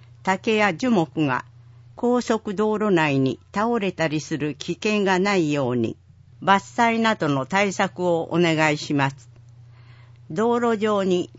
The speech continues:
竹木などが倒れ込む危険性がある場合、または実際に倒れ込んだ場合には、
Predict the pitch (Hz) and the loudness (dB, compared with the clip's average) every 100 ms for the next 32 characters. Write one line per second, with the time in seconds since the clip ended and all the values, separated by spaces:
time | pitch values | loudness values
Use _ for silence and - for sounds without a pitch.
0 | - - 190 - 233 233 233 214 208 165 | -18 -10 -8 -4 0 0 -2 -2 0 0
1 | 139 107 - 214 226 220 208 214 185 143 | 0 -2 -2 -2 0 -2 -4 -2 -2 -2
2 | 143 - 214 208 202 196 196 185 175 180 | -4 -4 0 0 -2 -2 0 2 4 4
3 | 156 139 143 131 127 - - - - - | 2 0 0 0 -2 -10 -20 -20 -20 -20
4 | - 160 170 180 156 127 - - - - | -10 -2 0 0 2 0 -2 -18 -20 -12
5 | 160 190 - 226 208 202 190 - - 196 | -6 -6 0 0 2 0 -4 -8 -10 -4
6 | 214 233 233 - 233 165 151 160 165 156 | -2 0 -2 0 0 0 0 2 2 4
7 | 156 156 135 127 | 2 2 0 -6